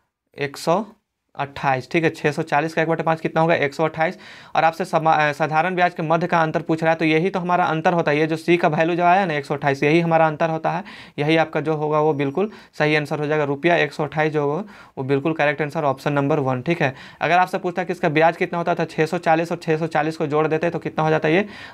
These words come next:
बारह सौ अस्सी, ठीक है। अगर आपसे पूछता है मिश्रधन कितना होगा, तो ये टोटल को हम ऐड करते हैं, ठीक है ना। बत्तीस सौ, छः सौ चालीस, छः सौ चालीस और एक सौ अट्ठाईस को ऐड कर देते तो हमारा क्या निकलता, अमाउंट निकल कर आ जाता, ठीक है।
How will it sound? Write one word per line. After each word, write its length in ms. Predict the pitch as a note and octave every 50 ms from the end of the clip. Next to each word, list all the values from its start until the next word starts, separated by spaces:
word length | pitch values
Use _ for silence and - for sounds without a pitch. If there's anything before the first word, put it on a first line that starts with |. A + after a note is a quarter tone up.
| - C3+
बारह 280 | C3 C#3 C3+ C#3 D#3 D#3+
सौ 120 | D#3+ F#3+ G3
अस्सी, 360 | - - D3 C#3+ - D3+ C#3
ठीक 160 | C#3 F#3 F3+
है। 60 | F3 E3
अगर 140 | D#3+ F3 F3
आपसे 200 | F3 - - A3
पूछता 220 | - E3+ E3+ F#3+
है 60 | E3+
मिश्रधन 400 | D#3 D#3+ D#3 - D#3 D#3 F#3 F#3+ F#3
कितना 220 | F#3+ D#3+ - F3
होगा, 220 | E3+ E3+ E3 F#3
तो 360 | G3 - - - - - - E3
ये 60 | F3+
टोटल 320 | F3+ - E3 E3 F#3 F#3+ F#3+
को 80 | F#3+
हम 140 | F#3 F#3 F3+
ऐड 220 | - D3+ D#3 D3+ C#3
करते 200 | D3 C#3 - C#3+
हैं, 60 | C#3
ठीक 120 | F3+ F#3
है 40 | F#3+
ना। 60 | E3+ D3
बत्तीस 320 | C3 D3+ C#3+ - F3+ E3+ E3+
सौ, 100 | F#3 F3
छः 220 | F3 - D3+ D3+
सौ 120 | D#3 F3+ E3
चालीस, 320 | - E3+ D#3+ D#3+ E3+ E3+
छः 160 | - - D3+
सौ 100 | C#3+ E3+ D#3+
चालीस 320 | - E3 D#3 D#3+ E3 E3
और 80 | D#3 D3+
एक 100 | D3 C#3
सौ 100 | - D3+
अट्ठाईस 260 | C#3 - D#3+ D#3+ D#3+
को 60 | -
ऐड 120 | D#3+ D3 C3+
कर 140 | - D#3
देते 200 | D3 D#3+ D3+ E3+
तो 100 | D#3+ E3
हमारा 240 | D3+ D3 D3 D3 D3
क्या 120 | C#3+ D#3+ D3+
निकलता, 380 | D3 C#3+ D#3 D3 C#3 F3+ G3 G3+ - - - - - -
अमाउंट 300 | - C#3 C#3+ D3+ E3 D#3+ E3
निकल 260 | D#3+ C#3+ D#3 D3 C#3+
कर 140 | C#3+ D3 C3+
आ 100 | C3 C3
जाता, 200 | B2+ B2+ - C#3
ठीक 240 | - F#3 F#3 F3+ E3
है। 80 | C#3